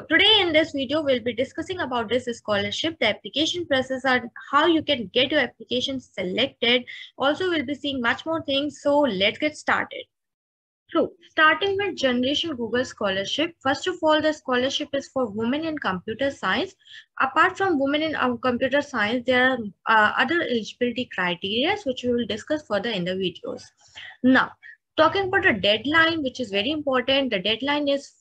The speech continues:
Friday, December tenth. So you can, uh,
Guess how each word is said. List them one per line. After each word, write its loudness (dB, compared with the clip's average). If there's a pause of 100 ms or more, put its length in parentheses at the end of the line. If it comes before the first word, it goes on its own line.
(100)
Friday, 2
December -4 (100)
tenth. -2
So -4
you -2
can, -2 (540)
uh, 6